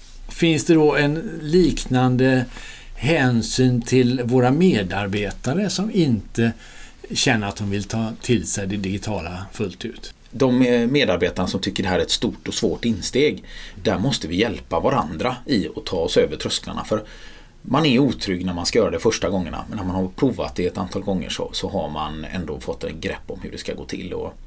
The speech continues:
Speaker 1: Mm.
Speaker 2: det är en resa att göra för var och en. Eh, men det kommer finnas mycket jobb som inte har med digitalt arbete att göra. Så att för de som känner att det här absolut inte går,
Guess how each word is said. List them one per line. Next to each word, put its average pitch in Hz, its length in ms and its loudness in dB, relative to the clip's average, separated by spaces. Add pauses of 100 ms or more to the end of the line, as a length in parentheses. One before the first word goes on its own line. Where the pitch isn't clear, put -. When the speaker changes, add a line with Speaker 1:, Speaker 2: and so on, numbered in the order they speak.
(180)
Speaker 1:
Mm. 113 160 -12 (160)
Speaker 2:
det 127 140 4
är 104 40 2
en 82 60 -2
resa 82 340 0
att 87 80 -4
göra 90 260 -4
för - 120 -6
var 85 200 -4
och 82 80 -6
en. - 140 -12 (540)
Eh, - 260 -6
men 139 140 2
det 160 60 4
kommer - 200 0
finnas 80 320 -4
mycket - 400 0
jobb 82 300 0
som - 180 -6
inte 123 240 -6
har - 100 -6
med - 120 -8
digitalt 110 440 -4
arbete 95 340 -4
att 143 40 6
göra. 143 200 2
Så - 140 -2
att - 140 -8 (240)
för 123 120 2
de 110 220 4
som 120 120 4
känner 101 220 2
att - 80 -8
det - 60 -4
här 135 280 0
absolut 127 560 0
inte 117 200 -2
går, - 240 -4